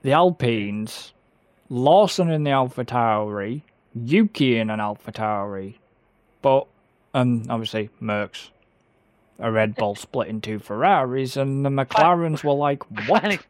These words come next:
Speaker 2: finally found some AlphaTauri pace. <laughs>
Speaker 1: And, I mean, I'm gonna bring, I'm gonna bring it up now as well. And I think David probably echoes it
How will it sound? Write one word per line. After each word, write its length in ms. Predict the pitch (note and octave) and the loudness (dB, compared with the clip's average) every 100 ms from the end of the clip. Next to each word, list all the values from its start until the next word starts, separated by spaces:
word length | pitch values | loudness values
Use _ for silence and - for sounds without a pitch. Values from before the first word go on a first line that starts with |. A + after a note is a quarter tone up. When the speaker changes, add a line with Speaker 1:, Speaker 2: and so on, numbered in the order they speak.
| - | -4
Speaker 2:
finally 220 | G#3 G3+ | 0 0
found 200 | E3 F3+ | 0 -4
some 100 | D#3+ | -2
AlphaTauri 520 | E3+ - - D#3 D3 - | -4 -4 -6 -4 -4 -8
pace. 240 | F3+ D#3+ - _ _ _ _ _ | -10 -10 -14 _ _ _ _ _
<laughs> 60 | G3+ - - _ _ _ _ _ _ _ _ _ _ _ _ _ _ _ _ _ _ _ _ _ _ _ _ _ _ _ - | -8 -6 -10 _ _ _ _ _ _ _ _ _ _ _ _ _ _ _ _ _ _ _ _ _ _ _ _ _ _ _ -2
Speaker 1:
And, 540 | E3 E3+ E3+ E3 D3+ - _ _ _ _ _ _ _ _ _ _ _ _ _ _ - | 0 2 2 0 -4 -14 _ _ _ _ _ _ _ _ _ _ _ _ _ _ -6
I 80 | E3 | -2
mean, 180 | F3 | -2
I'm 120 | E3+ F#3+ | 0 0
gonna 120 | C4 | 2
bring, 400 | A#3 G3+ - D3+ - - - - - - _ _ - | 0 -2 -6 -14 -14 -20 -18 -20 -20 -20 _ _ 0
I'm 160 | F3 G#3+ | 2 2
gonna 120 | G3 | 2
bring 160 | F3 | 0
it 80 | D#3+ | 0
up 140 | D3 B2+ | -4 -4
now 340 | A#2+ A#2 A2 | -4 -4 -4
as 160 | A2 A#2+ | -8 -4
well. 360 | A2 G#2 G#2 - - - - - _ _ _ _ _ _ - | -2 -2 -6 -12 -20 -20 -20 -20 _ _ _ _ _ _ -2
And 80 | B2+ | 2
I 40 | |
think 200 | C#3 D3+ | 2 2
David 340 | D#3 D3+ C3+ - | 4 4 4 0
probably 320 | C3 B2 B2 | 0 4 4
echoes 560 | A#2 - A#2+ G#2+ G#2+ | 2 0 0 0 -4
it 240 | G#2+ A2 | -6 -8